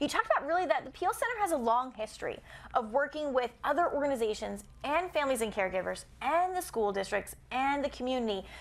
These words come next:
to really ensure that we have collaboration occurring. Um, and you talked about tra-, talking really about strengthening and improving relationships. And really what this comes down to is you said two big things here that I want,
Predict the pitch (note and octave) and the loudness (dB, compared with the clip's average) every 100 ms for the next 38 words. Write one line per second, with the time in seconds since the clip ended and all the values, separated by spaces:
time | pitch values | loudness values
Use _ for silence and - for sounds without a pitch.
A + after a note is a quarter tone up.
0 | - F4+ C4+ E4 G4+ F#4 C#4 - C#4 C4 | -4 -2 2 4 4 2 -2 2 2 4
1 | A#3 A3 G3+ A#3+ A#3 A3+ - B3 A3+ G#3+ | 4 2 2 0 0 0 -4 0 2 2
2 | G3+ G3 G3 G#3 C#4 C#4 - A3 - - | 2 -2 -2 -2 -4 -4 -2 -4 -2 0
3 | A#3 G#3 F3+ F3 - - - C4 C4 D#4 | 2 2 -4 -10 -16 -14 0 2 2 0
4 | D#4+ D#4 F4 F#4 F4 D4+ C4 G3+ A3 E4 | -2 4 4 4 0 4 2 0 -2 0
5 | C#4+ - F4 F#4 F4 E4 E4 C4+ B3 - | 0 0 -2 -2 0 0 2 4 2 0
6 | - B3+ C4+ D4+ D4 B3+ A#3+ - C4 B3 | -4 -4 -2 -4 -2 0 -2 -2 -2 2
7 | A3 G#3+ G#3+ - A3 G#3 - - - - | 2 2 0 -2 -6 -2 -2 -2 -8 -16
8 | - - - D4+ D4+ G#4+ D5 E4+ F4 F#4+ | -20 -20 -2 0 2 2 2 0 -4 -4
9 | A4+ D#4+ C#4 D#4 E4 C4+ A3+ A#3+ D4+ D4+ | -4 0 2 2 0 -4 -4 0 0 2
10 | G4 G4 G4+ - D#4+ D4+ C#4 A#3+ A3+ A3 | -2 2 0 2 -2 0 0 2 2 4
11 | A#3+ | 0